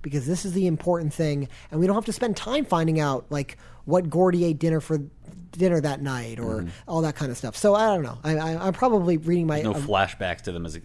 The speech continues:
Speaker 2: well, there is some flashbacks <laughs> actually, but
Speaker 1: To
Speaker 2: only
Speaker 1: John Cusack
Speaker 2: <laughs>
Speaker 1: as
Speaker 2: but
Speaker 1: the
Speaker 2: <laughs> yeah, I take that back.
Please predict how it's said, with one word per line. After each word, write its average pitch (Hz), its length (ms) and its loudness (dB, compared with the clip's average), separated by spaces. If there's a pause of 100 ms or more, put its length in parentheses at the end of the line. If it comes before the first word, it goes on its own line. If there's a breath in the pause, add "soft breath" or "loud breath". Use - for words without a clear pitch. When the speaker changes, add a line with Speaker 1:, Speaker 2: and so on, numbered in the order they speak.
(100)
Speaker 2:
well, 113 180 4
there 113 160 2
is 107 140 2
some 117 180 6
flashbacks 90 520 -4
<laughs> 120 40 4
actually, 165 420 2 (160 loud breath)
but 123 100 -8
Speaker 1:
To - 80 8
Speaker 2:
only 147 100 10
Speaker 1:
John 208 200 10
Cusack 208 500 6
Speaker 2:
<laughs> - 0 -
Speaker 1:
as 196 120 6
Speaker 2:
but 131 140 6
Speaker 1:
the 185 580 2
Speaker 2:
<laughs> - 40 -20
yeah, 151 500 -4
I 104 80 -2
take 110 180 -2
that 107 140 0
back. 90 280 -2